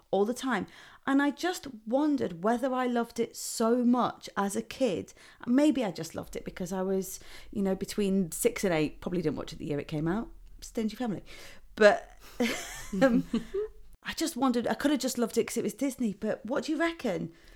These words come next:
Speaker 2: Well, as you said that, I was like, "Wow, this is a real, um, this would be a good film to show a transgender child, you know, a child who, who didn't feel like they were in the right body." Essentially, that is what's going on
Speaker 1: Wow,
Speaker 2: with her.
Speaker 1: okay.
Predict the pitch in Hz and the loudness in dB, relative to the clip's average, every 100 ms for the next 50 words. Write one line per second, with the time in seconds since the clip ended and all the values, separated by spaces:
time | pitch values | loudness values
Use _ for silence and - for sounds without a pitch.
0 | - - - - 269 226 - 226 240 196 | -20 -20 -4 6 8 8 2 4 4 6
1 | 214 262 294 294 156 143 156 165 165 156 | 4 6 2 4 2 4 2 0 2 2
2 | 147 196 330 277 190 240 349 - 262 208 | 2 0 4 4 4 2 0 0 0 2
3 | 262 294 285 269 220 220 214 214 214 - | 4 4 4 2 0 2 2 0 -2 -10
4 | - - 233 381 392 247 - 226 - 208 | -20 -10 4 4 6 4 4 -2 0 2
5 | 202 202 190 175 190 170 165 - 170 - | 4 2 0 0 2 4 2 -2 -8 -2
6 | 180 180 175 175 175 170 156 185 220 180 | 0 2 0 0 2 0 -2 0 2 0
7 | - - - - 175 190 220 214 - 185 | -4 -12 -18 -8 -2 4 4 2 0 2
8 | 185 175 180 175 156 - - - - - | 2 0 -2 -2 -4 -12 -20 -20 -20 -8
9 | 196 175 185 175 170 - 180 170 151 160 | -4 2 4 2 0 -2 0 2 2 2
10 | 170 175 202 - 214 330 156 - - - | 2 2 0 0 0 0 -2 -4 -12 -6
11 | 175 185 151 - 135 123 113 131 139 110 | -2 0 0 -2 -4 -2 -4 -4 -4 -4
12 | - 165 175 196 294 190 180 131 190 175 | 0 0 2 4 4 2 0 -4 -4 -4
13 | 185 | -6